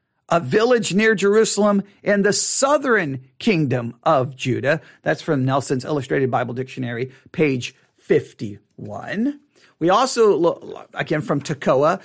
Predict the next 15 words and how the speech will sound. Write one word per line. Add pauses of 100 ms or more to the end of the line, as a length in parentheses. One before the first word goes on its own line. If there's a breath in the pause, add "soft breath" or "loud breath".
(120)
the
town
was
just
a
few
miles
from
the
busy
caravan
ro-, (400)
caravan, (100)
caravan (240 soft breath)
route